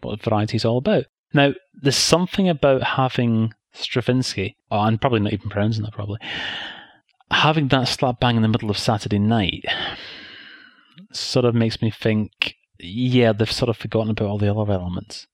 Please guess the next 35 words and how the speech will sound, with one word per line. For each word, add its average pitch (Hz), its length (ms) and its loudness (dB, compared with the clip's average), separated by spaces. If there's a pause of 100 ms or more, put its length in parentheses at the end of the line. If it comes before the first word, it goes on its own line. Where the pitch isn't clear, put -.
(480)
May-, 170 160 6
maybe 196 260 6
they 165 300 4
should - 420 2
have 120 320 0
done 120 260 2
what 117 220 2
they 117 400 0
didn't 139 440 0
do, 95 360 -2 (220)
and 113 200 0
like 120 120 2
a 113 60 2
lot 120 180 2
of 113 100 -2
the 123 120 2
other 110 100 2
companies 107 400 0
did 180 180 0 (100)
do. 98 200 -6 (400)
A 135 40 0
lot 127 40 4
of 117 60 0
the 123 100 6
other 151 80 2
companies 107 460 0
that 113 200 0
week 117 200 0
had - 240 -2
sort 117 160 0
of 104 180 -4
big 110 400 -2
gala 120 360 2
openings, 95 600 -6
and 90 240 -8